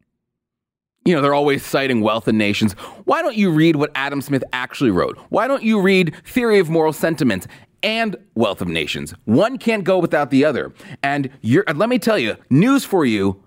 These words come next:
your kind of free market fundamentalism, which lets globalist shills like Susan Wojcicki run rampant all over your rights, does nothing to promote actual liberty.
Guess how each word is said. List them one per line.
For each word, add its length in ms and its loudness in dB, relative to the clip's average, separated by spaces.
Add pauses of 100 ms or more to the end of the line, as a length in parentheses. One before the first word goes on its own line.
(220)
your 180 2
kind 320 -2
of 160 -4 (140)
free 400 2
market 340 0
fundamentalism, 1120 0 (200)
which 180 0
lets 320 0
globalist 760 0
shills 460 0
like 200 -4
Susan 440 2
Wojcicki 560 0 (280)
run 240 0
rampant 500 0 (140)
all 340 2
over 260 2
your 220 2
rights, 320 0 (240)
does 300 0
nothing 680 2 (220)
to 80 -2
promote 420 0 (300)
actual 420 -2
liberty. 400 0